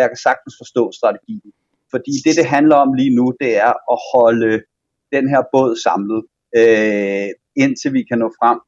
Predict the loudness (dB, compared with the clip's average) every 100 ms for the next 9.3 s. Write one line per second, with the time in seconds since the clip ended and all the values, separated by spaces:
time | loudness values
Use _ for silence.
0 | -8 0 2 2 -2 _ 0 2 2 0
1 | 0 _ _ 0 2 2 0 0 0 -2
2 | 0 0 0 -2 0 0 0 -4 0 2
3 | 2 0 -4 -6 -2 -2 -2 -8 -2 2
4 | 2 2 -2 -6 -4 -2 -4 _ _ _
5 | _ 0 2 4 2 0 -2 -2 -2 -2
6 | -4 -2 2 2 0 -4 -6 -8 -8 -14
7 | -6 -4 -4 -6 -8 -6 0 0 0 -8
8 | -10 -8 -6 -2 -2 -4 -10 -10 -6 -2
9 | -2 -2 -6